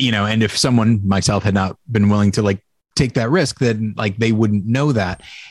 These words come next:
And, but meanwhile, if they're, to take the metaphor in a different way, <laughs> 'cause, and one that probably doesn't apply because babies, I don't think, are this aware, but if there was another baby that was still only on formula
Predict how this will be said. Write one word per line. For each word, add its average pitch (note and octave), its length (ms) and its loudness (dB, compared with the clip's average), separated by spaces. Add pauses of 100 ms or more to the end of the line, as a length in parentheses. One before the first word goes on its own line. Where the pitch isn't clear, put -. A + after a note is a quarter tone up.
(200)
And, A2 560 0 (800)
but B2+ 140 0
meanwhile, C3 500 2
if A2+ 120 -4
they're, A#2+ 420 -2 (120)
to G#2 240 0 (480)
take A#2 200 0
the A2+ 60 0
metaphor A2 360 0
in G#2 60 0
a G2+ 40 2
different B2 320 -2
way, G2+ 280 0 (400)
<laughs> - 0 - (380)
'cause, A2+ 340 -4 (360)
and B2+ 240 0
one C3 160 2
that A#2+ 120 -2
probably E3+ 260 0
doesn't A#2+ 260 2
apply A2 300 -2
because G#2+ 340 0
babies, A2+ 340 0
I A2+ 80 0
don't A#2+ 200 0
think, A2+ 180 -2
are G2+ 180 2
this G2+ 600 0 (280)
aware, G2+ 600 2 (280)
but - 80 0
if D#3 120 0
there E3+ 120 2
was D#3 160 2
another A#2+ 440 2
baby D3+ 340 0
that C3+ 120 0
was A2+ 160 -2
still B2+ 260 0
only B2 300 0
on A2 160 0
formula G2+ 640 -2